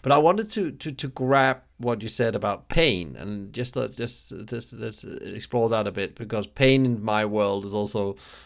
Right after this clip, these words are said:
I use the word discipline. Is that the same? You see, like, you know, you accept the pain is there because it's part of that discipline you need to have every day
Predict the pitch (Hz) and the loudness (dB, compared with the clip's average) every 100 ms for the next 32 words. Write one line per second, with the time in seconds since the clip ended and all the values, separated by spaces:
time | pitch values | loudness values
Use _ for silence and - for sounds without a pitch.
0 | - - 117 113 120 117 107 104 101 90 | -8 0 2 4 2 2 -2 0 0 -2
1 | - 139 147 - - 90 85 - - 139 | 0 2 2 -2 -4 -4 -4 -8 -2 -2
2 | - 127 - 147 175 165 120 110 104 110 | -2 -8 -4 -2 -2 -4 -6 -6 -4 -4
3 | 101 104 98 85 101 95 98 107 104 - | -2 0 -2 -2 -6 -6 -6 -6 -4 0
4 | 151 139 - 110 131 113 110 104 101 95 | 2 0 -4 -2 0 0 -2 -2 -2 -4
5 | - 104 104 - - 110 107 98 98 113 | -6 -8 -8 -16 -4 2 2 2 -2 -4
6 | - 120 127 107 104 90 90 92 95 101 | -2 0 0 -4 -4 -4 -4 -6 -6 -6
7 | 95 101 95 - 110 104 104 98 92 87 | -6 -4 -4 -2 -2 0 -2 0 0 -2